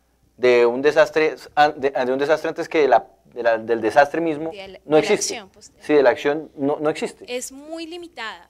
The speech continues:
Speaker 2: Realmente hemos invitado muchas veces a hacer talleres de socialización de esta información preventiva y lamentablemente no tiene el impacto que quisiéramos que tuviéramos. Y yo creo que esa es una de las falencias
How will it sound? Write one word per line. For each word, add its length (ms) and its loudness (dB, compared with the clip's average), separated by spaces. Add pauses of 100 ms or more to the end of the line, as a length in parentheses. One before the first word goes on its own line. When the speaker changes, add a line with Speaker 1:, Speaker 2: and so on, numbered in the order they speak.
Speaker 2:
Realmente 480 -12
hemos 180 -18
invitado 500 -16
muchas 720 -18
veces 460 -16 (200)
a 80 -20
hacer 240 -20
talleres 760 -14 (220)
de 140 -16
socialización 720 -16
de 40 -20
esta 160 -20
información 680 -20
preventiva 640 -16 (420)
y 100 -20
lamentablemente 880 -20
no 120 -20
tiene 220 -20
el 120 -18
impacto 760 -20 (240)
que 160 -20
quisiéramos 680 -12
que 100 -20
tuviéramos. 560 -12
Y 80 -20
yo 120 -20
creo 120 -20
que 80 -20
esa 140 -16
es 40 -20
una 180 -16
de 60 -14
las 160 -20
falencias 500 -20